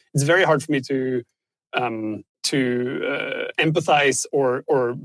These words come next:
put myself in the shoes of someone who's just learning to code because I have all this background knowledge. But when I started to learn how to dance,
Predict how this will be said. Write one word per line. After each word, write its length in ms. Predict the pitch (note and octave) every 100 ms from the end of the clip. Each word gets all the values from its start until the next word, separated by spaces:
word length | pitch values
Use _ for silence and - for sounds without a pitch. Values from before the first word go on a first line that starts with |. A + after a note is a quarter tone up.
| -
put 200 | - F#3
myself 380 | D#3+ D3+ D#3 D3
in 80 | D#3+
the 60 | C#3
shoes 260 | D3+ C3+
of 80 | C3+
someone 240 | C#3 B2+
who's 160 | B2 A#2
just 220 | C#3 -
learning 280 | C3 B2 B2
to 60 | B2+
code 280 | A#3+ C4 B2+
because 240 | B2 B2+
I 60 | B2
have 200 | C#3+ B2
all 80 |
this 140 | A#2+ G#2+
background 420 | C3+ B2 C3 A#2
knowledge. 480 | C#3+ D3+ B2+ - - _ - - - - _ -
But 100 | E3
when 100 | E3
I 80 |
started 300 | D#3+ E3 D#3 D3+
to 100 | -
learn 200 | D3 D3
how 80 | C3+
to 80 | C3
dance, 600 | B2 A#3+ C3 A#2 B2